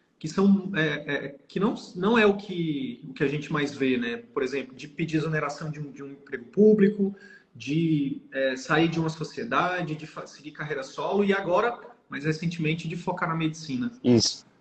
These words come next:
Speaker 2: Eu
Speaker 1: Fala
Speaker 2: tava,
Speaker 1: um pouquinho disso,
Speaker 2: eu,
Speaker 1: Gustavo, por
Speaker 2: eu
Speaker 1: favor.
Speaker 2: tava nomeado desde dois mil e dezesseis, então quando o Gabriel nasceu, dois mil e dezenove, eu já tava, né,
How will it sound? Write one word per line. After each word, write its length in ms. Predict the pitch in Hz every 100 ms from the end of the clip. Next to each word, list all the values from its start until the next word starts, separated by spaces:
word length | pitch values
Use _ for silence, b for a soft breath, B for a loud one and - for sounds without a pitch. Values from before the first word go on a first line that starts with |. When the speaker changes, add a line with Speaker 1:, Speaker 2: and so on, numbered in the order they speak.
| -
Speaker 2:
Eu 160 | 123 135
Speaker 1:
Fala 240 | - 147
Speaker 2:
tava, 60 | 196
Speaker 1:
um 40 |
pouquinho 380 | 180 170 120 123
disso, 220 | 123 117
Speaker 2:
eu, 100 | 110
Speaker 1:
Gustavo, 360 | 101 101 117 117
por 200 | - 131
Speaker 2:
eu 60 | 107
Speaker 1:
favor. 160 | 107 -
Speaker 2:
tava 240 | 107 104
nomeado 460 | 110 107 101 98 98
desde 320 | 104 110 123 120
dois 180 | 117
mil 120 | 107 107
e 20 |
dezesseis, 680 | 95 95 - 87 90 101
então 400 | 107 98 107 101
quando 180 | 101 107
o 20 |
Gabriel 320 | 101 101 104 104
nasceu, 440 | 98 - 92 95
dois 200 | 101 98
mil 100 | 104
e 40 |
dezenove, 540 | 101 107 95 101 104 143 _ _ _ -
eu 80 | 98
já 80 |
tava, 320 | 98 107 120 104
né, 200 | 123